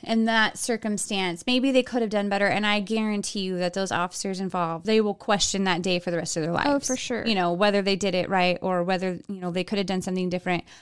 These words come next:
Speaker 1: Doing something wrong would have just been sending them on their way and not doing anything.
Speaker 2: Right.
Speaker 1: You know?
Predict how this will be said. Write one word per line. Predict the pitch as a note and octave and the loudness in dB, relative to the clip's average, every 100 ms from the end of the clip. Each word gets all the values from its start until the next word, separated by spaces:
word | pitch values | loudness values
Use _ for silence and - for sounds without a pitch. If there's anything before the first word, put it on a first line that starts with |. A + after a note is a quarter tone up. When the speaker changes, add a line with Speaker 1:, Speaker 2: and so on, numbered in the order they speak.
| _ | _
Speaker 1:
Doing | E4 G#4 | 2 2
something | A#4 G4 D#4+ | 2 4 6
wrong | C4 B3 B3+ | 6 6 6
would | B3 | 6
have | A#3 | 4
just | G3+ G#3 | 4 2
been | A3 G#3+ | 2 2
sending | A3+ A3 | 2 0
them | G#3 | 0
on | G3 F#3+ | 0 2
their | F3+ | 2
way | F3+ | 2
and | E3+ | 0
not | E3 D#3 | -2 -2
doing | E3+ D#3+ | -4 -4
anything. | - - - G#3 | -8 -10 -12 -6
Speaker 2:
Right. | B3+ A3 - | -2 0 0
Speaker 1:
You | |
know? | G3+ F#3 F3+ F#3+ | 2 2 0 -4